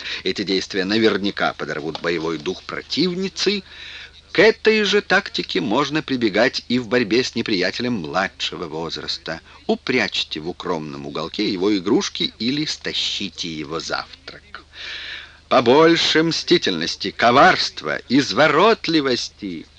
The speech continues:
Разговорчики о мирном сосуществовании с детьми, беззубое слюнтяйство.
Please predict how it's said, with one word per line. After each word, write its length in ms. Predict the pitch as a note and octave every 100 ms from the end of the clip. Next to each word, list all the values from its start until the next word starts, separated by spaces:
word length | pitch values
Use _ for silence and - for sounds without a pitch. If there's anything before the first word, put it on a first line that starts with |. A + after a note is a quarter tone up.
| - - _ - - _ - - -
Разговорчики 880 | - C3+ D#3+ F3 F3+ G#3+ G#3+ - G3
о 140 | G#3+ G#3
мирном 480 | G#3 G#3 G3+ G3+
сосуществовании 1400 | G3 - G3 - F3+ - - E3+ - G#2+ D3+ D3 D3 B2
с 80 | F#2+
детьми, 560 | G2+ A#2 E2+ D3+ A#3 G3 _ _ - -
беззубое 1040 | F#2 B2+ G#2+ - - F3+ F#3 F#3+ G3 F#3+ - -
слюнтяйство. 960 | - G#2 C3+ C#3 - C2 - - C#2+